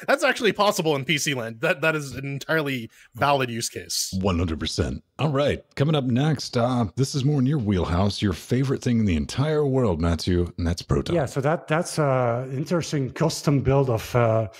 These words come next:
Speaker 3: uh, Proton. So I don't know how to, uh, pronounce it. It's, is it, uh,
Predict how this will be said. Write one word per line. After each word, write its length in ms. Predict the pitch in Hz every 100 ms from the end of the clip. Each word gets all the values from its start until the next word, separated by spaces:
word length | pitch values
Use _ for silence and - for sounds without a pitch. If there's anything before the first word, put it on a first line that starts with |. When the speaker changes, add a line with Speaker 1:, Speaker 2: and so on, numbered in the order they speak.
| - - _ _ _ _
Speaker 3:
uh, 320 | 120 101 101 - _
Proton. 640 | - 160 185 202 196 190 175
So 420 | - 139 123 123
I 100 | 127
don't 400 | 139 156 139 -
know 140 | 143
how 60 | 135
to, 340 | - 123 113
uh, 40 | 113
pronounce 440 | - 113 151 -
it. 160 | 160 147
It's, 200 | 120 -
is 160 | 107
it, 160 | 123 -
uh, 180 | 127